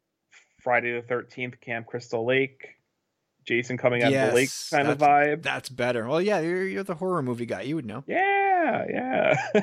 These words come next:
Speaker 1: <laughs>
Speaker 2: That's what, that fits perfectly.
Speaker 1: Ah, it's so cool. I mean, like, I'm just, I'm wondering because we see that little pool,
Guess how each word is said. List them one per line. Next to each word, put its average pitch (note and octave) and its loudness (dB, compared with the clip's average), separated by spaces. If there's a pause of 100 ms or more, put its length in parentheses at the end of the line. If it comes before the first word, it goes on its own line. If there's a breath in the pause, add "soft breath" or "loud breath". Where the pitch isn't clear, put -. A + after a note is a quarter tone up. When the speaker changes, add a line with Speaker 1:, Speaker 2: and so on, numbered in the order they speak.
Speaker 1:
<laughs> - -6
Speaker 2:
That's E3 2
what, - -2
that C3+ 0 (140)
fits - -6
perfectly. B2+ -8 (800)
Speaker 1:
Ah, E3 0
it's D3 -6
so C3+ -2
cool. D#3+ 2
I D3+ 6
mean, E3 4
like, D#3 2
I'm D3 2
just, - -10
I'm C3+ 0
wondering D3+ 4
because A#2+ 0
we A#2 -2
see C#3 0 (680 soft breath)
that B2+ 4
little C3+ 6 (760)
pool, C3+ 2